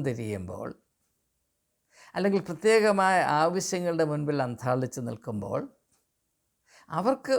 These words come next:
ഒരു ചെറിയ കൈത്താങ്ങ് നൽകുവാൻ തക്കവണ്ണം നിങ്ങളുടെ വ്യക്തിത്വത്തെയും അതിൻ്റെ നല്ല ഗുണങ്ങളെയും വളർത്തിയെടുക്കുവാൻ നിങ്ങൾ ശ്രമിക്കണം.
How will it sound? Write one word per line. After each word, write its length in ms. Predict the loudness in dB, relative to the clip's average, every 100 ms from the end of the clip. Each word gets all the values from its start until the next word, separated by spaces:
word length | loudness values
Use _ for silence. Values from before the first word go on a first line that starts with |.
| 0
ഒരു 180 | -2 -4
ചെറിയ 340 | -4 -2 0 -2 -2
കൈത്താങ്ങ് 720 | 0 0 -2 -2 0 0 -2 -2
നൽകുവാൻ 480 | 0 0 2 2 2 -4
തക്കവണ്ണം 920 | -12 -12 _ -2 2 2 0 0 0 -2 -6 -14 _ _ _ _
നിങ്ങളുടെ 540 | -4 -2 0 0 0 0
വ്യക്തിത്വത്തെയും 1160 | 0 -4 -6 -10 -8 -6 -8 -2 0 2 2 0 -4
അതിൻ്റെ 300 | -4 -4 -4
നല്ല 360 | -2 -2 0 -2 -2
ഗുണങ്ങളെയും 920 | -4 -2 -2 0 0 2 2 2 -2 -6 _ _ -4
വളർത്തിയെടുക്കുവാൻ 1300 | 0 2 2 -2 _ -2 0 0 -4 -6 0 2 2 -2 -6
നിങ്ങൾ 360 | -4 -2 -2
ശ്രമിക്കണം. 720 | -4 -4 -4 -4 -4 -4 -4